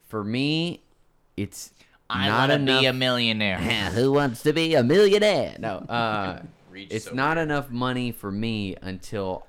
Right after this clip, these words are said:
Speaker 1: I literally can think of any idea, anything I wanna do, and I can do it without even questioning whether or not I have the capability. I just, yeah,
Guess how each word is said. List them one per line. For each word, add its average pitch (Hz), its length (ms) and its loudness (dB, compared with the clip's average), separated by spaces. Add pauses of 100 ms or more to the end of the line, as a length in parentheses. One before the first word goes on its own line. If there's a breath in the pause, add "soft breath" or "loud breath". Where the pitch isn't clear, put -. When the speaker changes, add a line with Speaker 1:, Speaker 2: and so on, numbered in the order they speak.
(100)
Speaker 1:
I 107 280 -4
literally 123 840 -2
can 101 380 -6 (180)
think 131 240 -4
of 95 120 -6
any 135 460 -8
idea, 110 760 -8
anything 131 560 -8
I 123 80 -2
wanna 117 280 -6
do, 92 380 -8 (580 soft breath)
and 101 160 -4
I 98 120 -2
can 95 200 -6
do 95 220 -2
it 82 240 -6
without 98 400 0
even 101 220 -4
questioning 101 560 -4
whether 90 200 -10
or 87 60 -12
not 87 160 -12
I 85 60 -12
have 85 160 -12
the 78 80 -14
capability. 73 680 -12 (120)
I 92 100 -8
just, - 260 -16 (440 soft breath)
yeah, 247 240 -4